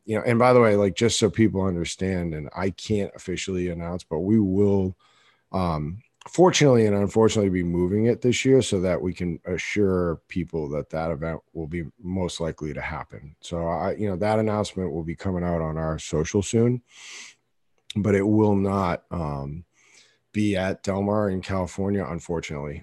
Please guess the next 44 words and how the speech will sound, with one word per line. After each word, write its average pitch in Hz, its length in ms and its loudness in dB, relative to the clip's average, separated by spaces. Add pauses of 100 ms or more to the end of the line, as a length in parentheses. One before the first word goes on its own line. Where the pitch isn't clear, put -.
Um, 82 480 -4
it's 98 140 2
just, - 300 0
you 104 140 -2
know, 87 240 -2 (120)
it's, - 300 0
there's 101 300 2
risk 110 260 2
involved 95 540 2
in 85 420 -6 (340)
operating 92 540 0
in 82 140 -6
California 104 720 0 (180)
with 82 220 -4
restriction. 92 680 -4 (540)
We 104 100 0
wanna 92 300 0
have 95 280 2
as 80 140 -2
many 95 260 2
people 92 340 0
as 82 120 -4
we 85 60 0
possibly 82 420 -2
can 82 260 -4
at 80 220 -6
the 98 140 0
event. 101 280 0
So 92 140 -6
we've 95 260 0
sought 85 380 0
out, 82 240 -2 (100)
uh, 69 360 -8
a 85 40 -6
location 87 560 -4
where 82 160 -4
we 80 120 -6
feel 87 240 -4
like 80 240 -6
we 78 80 -10
can 76 120 -14
have 82 160 -6
some - 140 -14
spectators 123 720 0